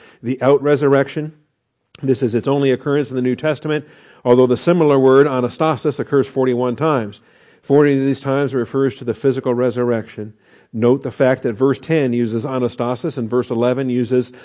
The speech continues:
ex anastasis, evidently singling out the latter as having some special significance.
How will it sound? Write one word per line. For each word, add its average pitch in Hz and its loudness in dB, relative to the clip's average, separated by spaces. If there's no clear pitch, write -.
ex - -4
anastasis, 120 -4
evidently 131 2
singling 143 0
out 139 0
the 127 2
latter 131 2
as 123 -2
having 127 -4
some 120 -8
special 120 -4
significance. 123 -2